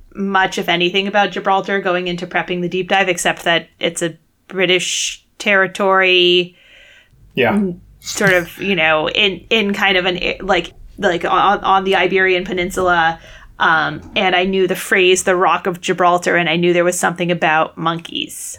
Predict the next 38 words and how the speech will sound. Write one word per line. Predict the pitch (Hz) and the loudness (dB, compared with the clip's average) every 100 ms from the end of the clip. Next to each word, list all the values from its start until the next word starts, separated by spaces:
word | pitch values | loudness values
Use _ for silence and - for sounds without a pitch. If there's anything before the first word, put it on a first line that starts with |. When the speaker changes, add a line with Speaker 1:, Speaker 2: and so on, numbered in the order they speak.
| _ - | _ -4
Speaker 1:
Um, | 180 - 160 - | -2 -4 -10 -10
so | - 190 | -2 0
that's | 202 - | 0 0
what | 233 | 0
I | 220 - | 2 0
had. | - 208 170 151 156 226 - - - | 0 2 4 4 2 0 -4 -18 -12
Speaker 2:
Mm-hmm. | 113 | -8
Mm-hmm. | 110 113 - - - | -6 -6 -10 -12 -2
Speaker 1:
I've | 202 175 | -2 2
got | 214 202 | 2 4
a | |
little | 196 214 240 | 4 4 4
more | 226 220 220 208 | 4 2 4 4
now, | 196 180 185 220 | 2 4 4 4
although, | - 190 190 185 180 180 180 - | 4 2 4 4 4 4 2 2
um, | 185 170 165 165 170 - - - | 2 4 2 -2 -4 -4 -8 -2
you | 226 | 0
know, | 196 175 | 4 4
I, | 185 190 - | 2 0 0
I, | 190 185 | 2 4
uh, | 185 165 165 165 - | 4 2 0 -2 -2
I | 196 190 | 2 4
learned | 185 214 208 190 | 4 4 2 2
this | 185 185 - - | 0 0 -4 -4
for | 202 190 | 0 0
the | 175 | 0
deep | 180 165 | -4 -2
dive, | 180 156 160 175 | 0 2 0 -2
so | - 165 170 | -2 0 0
hopefully | 220 180 - 180 | -2 -4 0 0
I | 170 | 2
got | 170 170 | 2 2
it | - | 2
right. | 156 - - - - | 0 0 -6 -10 -4
Speaker 2:
<laughs> | 175 - 180 - - 262 196 | -2 0 0 0 0 -2 0
Speaker 1:
Um, | 185 175 156 - 214 - - - | 0 2 0 -2 -4 -6 -4 -2
<laughs> | 202 - 226 - 339 - 320 - | 0 2 0 0 -6 -4 -8 0
uh, | 208 185 175 180 180 | 2 4 4 4 2